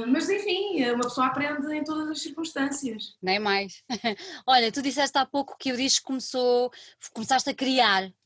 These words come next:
Speaker 2: não é? Ah, as músicas que depois acabaram por inte-, integrar o disco lá. Ahm, de alguma maneira essa tua experiência acaba por se refletir nestas canções que trazes, eh, com o Conversation with a Bip, ou não?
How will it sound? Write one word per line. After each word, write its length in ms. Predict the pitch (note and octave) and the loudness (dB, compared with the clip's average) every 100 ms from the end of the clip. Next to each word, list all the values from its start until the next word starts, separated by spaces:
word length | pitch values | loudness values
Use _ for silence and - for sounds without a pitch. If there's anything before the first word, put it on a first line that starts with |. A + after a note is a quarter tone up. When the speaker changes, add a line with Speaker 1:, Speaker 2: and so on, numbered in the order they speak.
| F#3+ | 0
Speaker 2:
não 140 | G3 | 4
é? 180 | F#3+ G#3+ - - - | 4 2 -4 -20 -10
Ah, 760 | - G#3 G3+ G3 G3 F#3+ F#3+ F3+ | -2 0 2 2 2 0 -2 0
as 120 | G3 | 0
músicas 460 | G#3 A3 A3 G#3 G#3+ | 0 0 -2 -2 -4
que 80 | - | -4
depois 240 | - A#3 | -2 0
acabaram 520 | A#3 A3+ A3 G#3+ G#3+ | 0 0 2 2 0
por 180 | G3 A3 | -2 0
inte-, 400 | A3 G#3 - G#3 | 0 -2 -8 -12
integrar 480 | - A#3 A3 G#3+ G#3+ | -8 -8 -2 2 2
o 60 | G#3 | 0
disco 400 | G#3 A#3 - A3 | -4 -6 -6 0
lá. 240 | G#3 F#3 F3+ - - - | 0 0 -2 -16 -20 -4
Ahm, 360 | - A3 G#3+ G#3 - - _ - | 0 2 0 -6 -14 -20 _ -2
de 140 | A3 | 2
alguma 240 | D4 D4+ | 4 6
maneira 360 | E4 E4 D#4+ D#4 D4 - | 6 8 6 8 8 8
essa 280 | C4+ C4 C4 | 6 4 0
tua 180 | - C#4+ | 4 6
experiência 640 | - - B3+ C4 C4+ C4 | 6 4 4 6 6 4
acaba 300 | B3 B3+ A#3+ | 6 6 4
por 180 | - C4 | 0 0
se 160 | G#3+ - | -2 -2
refletir 480 | C4 C4 A#3+ B3 | 0 2 4 2
nestas 320 | G#3 A3 A#3 - | 2 2 2 2
canções 800 | A#3 - A3+ A3 - - - - | 0 2 2 4 0 -2 -16 -6
que 100 | A3 | 0
trazes, 560 | - A3+ A3 G3 - - | 6 6 6 6 4 4
eh, 380 | A3 G#3+ G#3 G#3 | 4 6 6 4
com 160 | - A3 | 6 4
o 60 | G#3 | 4
Conversation 580 | A3 G#3 G3+ A3 - | 0 -2 -2 0 0
with 200 | G#3 G#3 | 0 -2
a 60 | G#3 | 0
Bip, 200 | G3 A#3 | 0 -2
ou 220 | F3 - G3 | -4 0 2
não? 200 | F3+ | 0